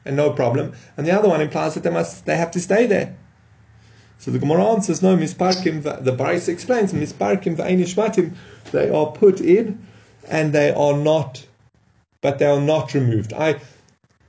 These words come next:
they, they, they constructed in a way that you can detach them, that you could take the poles out, but you wouldn't. It would be a negative commandment to remove them. Um,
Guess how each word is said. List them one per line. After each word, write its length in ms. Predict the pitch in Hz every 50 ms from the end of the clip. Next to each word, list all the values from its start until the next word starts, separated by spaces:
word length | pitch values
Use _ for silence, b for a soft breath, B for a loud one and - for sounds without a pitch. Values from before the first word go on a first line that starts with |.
| _ -
they, 280 | 165 160 160 147 - -
they, 240 | - 143 139 151 -
they 180 | 131 147 151 156
constructed 800 | - - 175 160 - - - - - 262 277 277 - - 208 185
in 100 | 175 170
a 80 | 160
way 220 | 160 160 170 170 165
that 240 | 156 147 143 - 131
you 60 | 123
can 420 | - - - - 208 214 226 208
detach 540 | - 151 127 - - 117 104 101 - - -
them, 140 | - 95 98
that 180 | 120 120 -
you 80 | 156 135
could 340 | - - - 226 247 - -
take 240 | - 147 127 127 -
the 80 | 120
poles 320 | - - 120 117 113 107 127
out, 300 | 131 160 196 202 - - - _ _ _ _ _ _ _ _ _ -
but 200 | 131 127 - -
you 100 | 143 139
wouldn't. 420 | 151 180 175 117 101 92 104 107
It 120 | 113 - -
would 140 | 123 107
be 100 | 117 127
a 40 | 127
negative 400 | 127 139 147 143 143 139 135 135
commandment 480 | - 131 131 143 147 143 135 123 120 123
to 100 | 131 123
remove 380 | 123 120 123 127 131 123 107
them. 240 | 104 95 - - 104 B B B B B B B B B -
Um, 500 | 139 135 127 123 127 127 127 123 123